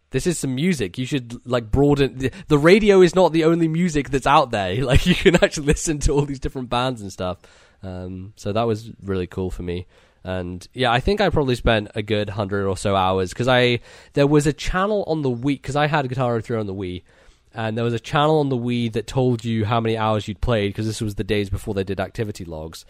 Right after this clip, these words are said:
And Guitar Hero three was the top of my list with, like, a hundred fifteen hours or something.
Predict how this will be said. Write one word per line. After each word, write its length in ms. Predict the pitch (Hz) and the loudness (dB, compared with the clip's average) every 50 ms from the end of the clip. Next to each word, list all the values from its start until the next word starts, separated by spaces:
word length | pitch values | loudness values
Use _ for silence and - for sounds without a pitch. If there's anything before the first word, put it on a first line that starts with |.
| - - - - _ _ _ _ - | -20 -20 -20 -20 _ _ _ _ -6
And 400 | 110 107 104 101 101 101 98 - - | -4 -2 -2 -2 -4 -6 -6 -8 -8
Guitar 280 | - - 127 143 156 165 | -4 0 4 6 8 8
Hero 200 | 160 143 131 123 | 8 6 6 4
three 240 | - - 127 127 120 | 2 2 2 2 2
was 140 | 110 107 - | 2 0 -4
the 80 | 110 | -4
top 240 | - - 131 117 - | -2 -2 0 0 -2
of 100 | 117 104 | -4 -4
my 180 | 113 104 101 98 | -2 -2 0 0
list 300 | 101 98 90 85 - - | 0 -2 -4 -4 -8 -8
with, 100 | 92 95 | -6 -4
like, 180 | 92 95 - | -4 -4 -4
a 40 | 90 | -4
hundred 340 | 92 107 101 95 95 90 87 | -4 -4 -4 -4 -6 -6 -6
fifteen 380 | - - - - 104 95 90 | -6 -8 -8 -6 -6 -6 -6
hours 300 | 87 85 85 85 85 85 | -6 -6 -6 -6 -8 -8
or 80 | 87 85 | -10 -10
something. 400 | - 87 82 - 82 80 85 | -10 -12 -12 -12 -12 -12 -12